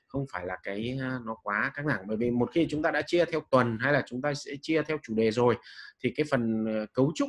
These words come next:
như thế này thì, ờ, nó cũng không còn phức tạp nữa. Đấy, nó không còn gọi là một cái tư duy tổng thể nữa mà nó đi tư duy chi tiết rồi. Đấy. Thì cái này cũng có một cái gợi ý nho nhỏ là cái công cụ lesson này nếu như được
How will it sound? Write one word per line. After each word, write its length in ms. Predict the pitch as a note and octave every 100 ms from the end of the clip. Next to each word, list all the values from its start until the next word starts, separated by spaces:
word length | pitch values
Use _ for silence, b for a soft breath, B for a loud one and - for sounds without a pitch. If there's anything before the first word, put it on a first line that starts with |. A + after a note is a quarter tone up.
| C#4+
như 140 | D#3
thế 80 | D3
này 240 | D3 A#2+ G#2+
thì, 260 | G#2+ G#2+ G#2 B B B -
ờ, 200 | G#2+ G2+ G2 G2 F#2+
nó 140 | F#2+ A#2
cũng 180 | C#3
không 220 | C#3 D3+ C#3+
còn 200 | A2+ G2
phức 100 | D#3
tạp 240 | C#3 - -
nữa. 160 | C3 - _ _ _
Đấy, 220 | G2 G2 A2+ _ _
nó 100 | A#2+
không 200 | A#2+ D3
còn 280 | C3 A2 G#2
gọi 120 | G2
là 100 | G2+
một 180 | G2 G#2
cái 100 | B2+ -
tư 100 | C3+
duy 160 | C3 A#2+
tổng 140 | G2+ -
thể 220 | G2 E2
nữa 120 | G#2 B2
mà 80 |
nó 140 | F#2+ G#2+
đi 260 | C3 A#2 A2+
tư 100 | A#2+
duy 320 | A#2+ A2+ G2+
chi 180 | - B2
tiết 120 | G3 G#3+
rồi. 100 | A2 - b b b b b -
Đấy. 280 | G#2 G2 A2+ C#3+ B B
Thì 140 | C#3+ C#3
cái 80 | E3+
này 160 | D#3+ C#3
cũng 160 | F3+
có 120 | D3 E3
một 80 | F3+
cái 100 | E3
gợi 120 | D3+
ý 200 | C3 E3+
nho 100 | F#3
nhỏ 420 | F3 C#3 F#2 - b b -
là 420 | A#2+ A#2 A2+ A2+ -
cái 160 | D#3 D#3
công 200 | F3+ F3
cụ 160 | E3 C3
lesson 400 | E3 - C#3+ C3
này 300 | B2+ A#2+ B2+
nếu 260 | C3 D#3+
như 140 | G#3+ G#3+
được 260 | F3 D3+